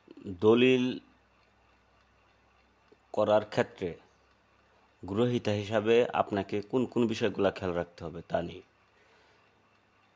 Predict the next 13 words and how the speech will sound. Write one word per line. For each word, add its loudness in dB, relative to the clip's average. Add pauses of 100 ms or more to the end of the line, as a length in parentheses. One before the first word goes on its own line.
(420)
দলিল 4
লেখকের 0 (240)
সকল 2 (640)
দায় 10
দায়িত্ব 4
দলিল 2
লেখকের -2
উপর 0 (1600)
ফালায় 6
রাখা, -2
মানে -6
ফেলে 0
রাখা 2